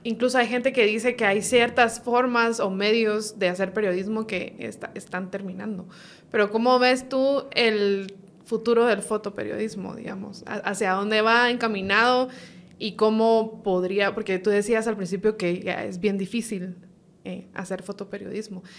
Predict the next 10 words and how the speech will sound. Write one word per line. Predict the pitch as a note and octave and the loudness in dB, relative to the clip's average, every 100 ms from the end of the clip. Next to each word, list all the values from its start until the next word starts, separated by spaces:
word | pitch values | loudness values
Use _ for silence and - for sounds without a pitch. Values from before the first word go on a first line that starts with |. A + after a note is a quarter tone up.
| - - _ _ _ | -20 -20 _ _ _
¿Cómo | - A3 A#3 | -2 2 4
podríamos | A#3+ G#3+ G3 G#3 A3+ A3+ A3+ | 4 4 4 2 2 2 0
hacer | - G3 G3 G3 F#3+ G3 - - _ _ _ | -4 -4 0 -2 -2 -10 -16 -20 _ _ _
para | G3+ F#3 F3+ | 0 2 0
que | F3+ F3 E3 - - _ - - _ _ _ | -2 -4 -4 -8 -18 _ -20 -20 _ _ _
no | G3+ G#3+ A3 | -2 0 2
se | A3 | 0
pierda | A3 G#3+ A3+ B3+ A#3 G#3 G3+ - - | -2 6 6 8 4 4 2 -4 -12
este, | - G3+ G3+ G3 - - | -6 -6 -4 -4 -4 -8
digamos, | G3 G3 G#3 G#3 | -6 -4 -4 -6